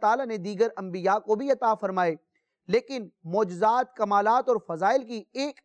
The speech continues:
لمبی فہرست ہے جو صرف پیارے آقا صلی اللہ تعالی وسلم ہی کو عطا کیے گئے، جنہیں خصائص مصطفیٰ کہا جاتا ہے۔ خصائص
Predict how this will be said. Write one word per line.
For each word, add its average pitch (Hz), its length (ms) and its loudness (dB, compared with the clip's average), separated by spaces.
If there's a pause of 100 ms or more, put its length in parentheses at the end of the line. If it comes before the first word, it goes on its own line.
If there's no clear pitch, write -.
(280)
لمبی 269 500 -4
فہرست 220 420 0
ہے 180 220 -2 (480)
جو 208 100 2
صرف - 280 -4
پیارے 254 280 2
آقا 254 360 2 (340)
صلی 269 200 0
اللہ 240 500 0
تعالی 240 300 4
وسلم 233 380 -2 (200)
ہی 254 160 0
کو 269 180 4 (380)
عطا 262 360 2
کیے 247 240 2
گئے، 175 180 -4 (380)
جنہیں 233 360 2 (240)
خصائص 208 400 -2 (100)
مصطفیٰ 190 480 -2
کہا 180 220 -2
جاتا 165 360 -2
ہے۔ 123 120 -14 (440)
خصائص 269 380 0